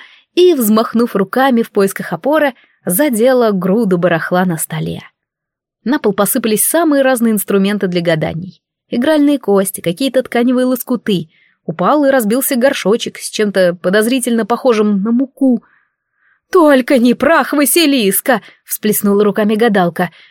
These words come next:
«Простите», я часто моргала, вытирая слезы. «Ничего, ничего, это все моя ошибка. Неправильный антураж.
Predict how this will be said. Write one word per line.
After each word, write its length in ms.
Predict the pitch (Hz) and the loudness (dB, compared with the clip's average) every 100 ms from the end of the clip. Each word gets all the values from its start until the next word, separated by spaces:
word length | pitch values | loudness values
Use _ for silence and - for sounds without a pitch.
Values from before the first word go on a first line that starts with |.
| _ _ - | _ _ -6
«Простите», 580 | 285 294 269 214 226 202 - _ - | -4 -2 -2 0 -2 -2 -10 _ -10
я 240 | 190 202 | -6 -4
часто 320 | 185 196 - 185 | -4 -4 -2 -2
моргала, 400 | 180 180 269 233 | -2 0 0 0
вытирая 380 | 196 226 226 | 0 0 -2
слезы. 500 | 220 233 190 175 165 _ _ _ _ _ | 0 2 2 2 -2 _ _ _ _ _
«Ничего, 640 | - 262 240 277 190 190 | -4 -2 0 0 2 2
ничего, 600 | 202 247 - 277 226 226 - - - | 2 2 0 0 2 0 -4 -18 -8
это 160 | 262 | -6
все 200 | - - | -4 0
моя 340 | 254 277 240 208 | 2 2 2 2
ошибка. 480 | - 240 220 226 202 _ _ - | 0 -2 -2 -2 -4 _ _ -2
Неправильный 720 | 277 254 202 190 208 202 208 | -2 0 0 2 2 2 2
антураж. 580 | 202 247 233 202 180 | 0 2 2 2 0